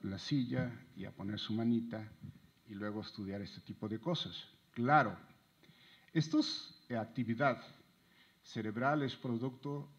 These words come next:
del aprendizaje. En nuestro cerebro, eh, prácticamente un porcentaje muy alto de lo que hacemos, de lo que hace nuestro cerebro está aprendido.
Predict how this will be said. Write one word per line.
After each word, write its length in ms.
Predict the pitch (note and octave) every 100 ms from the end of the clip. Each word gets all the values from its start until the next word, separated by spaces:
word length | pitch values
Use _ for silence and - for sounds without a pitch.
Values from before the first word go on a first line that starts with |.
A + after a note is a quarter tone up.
| _
del 320 | - G2 G2 G2
aprendizaje. 840 | - A#2 A#2 A2 D3+ C3 - G2 - _ _ _ _
En 160 | F#2+ G#2
nuestro 240 | G2+ G#2+
cerebro, 460 | - A#2+ C3 C3+ B2+ - -
eh, 140 | G2 F#2+ - - - - _ _ _ -
prácticamente 800 | C#3+ - - A2 A2+ A2 G#2+ G2 G#2 -
un 320 | A2+ A#2 A#2
porcentaje 480 | A#2 - G#2 A2+ A2+
muy 220 | A#2 A2+
alto 340 | B2+ B2+ A2+
de 120 | G#2 G2
lo 180 | G2
que 80 | -
hacemos, 500 | F#2+ - A#2 B2 C#3+ - - - - _ -
de 60 | G2
lo 100 | F#2+
que 80 | B2+
hace 180 | B2
nuestro 240 | B2 - G#2+
cerebro 360 | - A2 A2
está 260 | G#2+ - A2+
aprendido. 500 | A#2 G#2+ G#2 A2 -